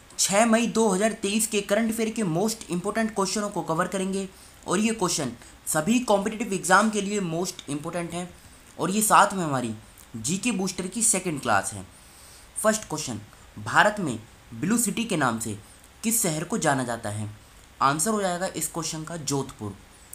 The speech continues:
Second question, भारतीय संविधान में पहली बार कब संशोधित किया गया था? तो ये किया गया था भारतीय संविधान को नाइनटीन फिफ्टी फर्स्ट में।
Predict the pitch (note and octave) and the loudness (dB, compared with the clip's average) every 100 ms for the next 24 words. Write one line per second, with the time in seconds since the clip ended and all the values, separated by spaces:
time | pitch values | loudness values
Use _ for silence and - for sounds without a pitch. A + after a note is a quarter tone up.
0 | - - - G3 G3 D#3 A#3 A#2 G#2 - | -20 -8 -4 -2 -4 -4 -6 -6 -10 -14
1 | - - - - G#2+ A#2 D#3 F3+ A3+ G3 | -20 -20 -20 -18 -10 -2 0 0 0 0
2 | F3 E3+ E3 G3 F3 D3 D3 F#3+ E3 B2+ | 0 2 2 2 0 -6 -4 -2 0 0
3 | A#2 - - - - F#3+ G3 F3+ F3 D#3+ | -2 -14 -20 -20 2 4 4 0 -2 -2
4 | E3+ F3 G#3+ - D#3 B2+ A2+ G#2+ G#2 G#2+ | -2 -4 -8 -6 2 2 2 0 -2 -8
5 | G2 - - - - - D3 G#3 F#3 F3 | -10 -14 -20 -20 -16 -8 -4 -4 0 0
6 | E3 E3+ G3 D#3 D3+ E3+ E3+ D#3+ D#3 D3+ | 0 -2 -4 -2 -2 -2 -4 -4 -4 -6
7 | E3+ F#3 D3 D3 - F3+ E3+ D#3 F#3 F3+ | -4 -4 -2 -4 -6 -8 -6 -10 -8 -6
8 | D3 C#3+ A#2 G2+ | -6 -6 -10 -12